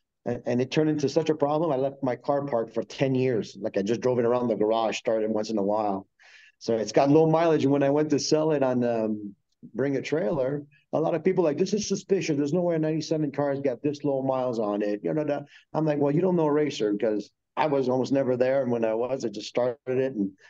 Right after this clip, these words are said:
it's a long story short, anyway, I sold it, and, uh, that was fun. I sold my two cars. I sold my Zanardi,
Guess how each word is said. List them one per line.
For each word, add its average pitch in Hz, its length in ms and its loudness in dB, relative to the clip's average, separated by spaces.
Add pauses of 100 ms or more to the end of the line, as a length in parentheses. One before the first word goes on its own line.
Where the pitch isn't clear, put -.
(140)
it's - 100 -12
a 143 40 0
long 139 180 2
story 135 240 2
short, 127 260 0
anyway, 117 200 2
I 117 40 2
sold 123 380 0
it, 123 120 -2
and, 104 200 -8
uh, 107 200 -8 (280)
that 107 180 -4
was 113 140 -2
fun. 101 160 0
I 107 40 2
sold 143 280 0
my 131 100 4
two 139 220 -2
cars. 104 260 0
I - 20 -12
sold 135 140 0
my 123 120 2
Zanardi, 143 720 0